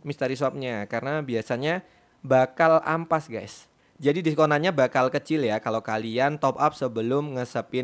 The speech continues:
Mystery Shopnya. Jadi mending ngesepin dulu,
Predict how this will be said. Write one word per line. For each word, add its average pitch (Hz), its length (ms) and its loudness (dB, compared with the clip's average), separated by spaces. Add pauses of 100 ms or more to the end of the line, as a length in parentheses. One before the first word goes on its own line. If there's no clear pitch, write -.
Mystery 104 400 -8
Shopnya. 104 320 -6
Jadi 139 480 -4
mending 117 480 -6
ngesepin 123 320 -6
dulu, 120 400 -2